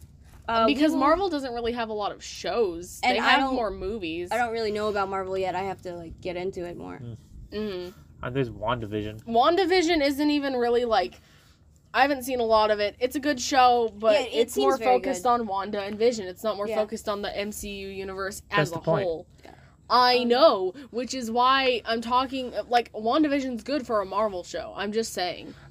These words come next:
Speaker 3: Actually, I think they're releasing a show where it's, like, what if scenarios in the Marvel universe, because there's, like, a fuck ton of Marvel characters in the Marvel universe.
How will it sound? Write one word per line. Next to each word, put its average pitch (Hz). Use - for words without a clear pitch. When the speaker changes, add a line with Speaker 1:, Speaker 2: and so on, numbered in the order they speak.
Speaker 3:
Actually, 240
I 208
think 240
they're 240
releasing 208
a 156
show 185
where 165
it's, 165
like, 160
what 131
if 143
scenarios 156
in 143
the 131
Marvel 127
universe, 117
because 120
there's, 123
like, 110
a -
fuck 160
ton 139
of 190
Marvel 110
characters 113
in 107
the 101
Marvel 101
universe. 127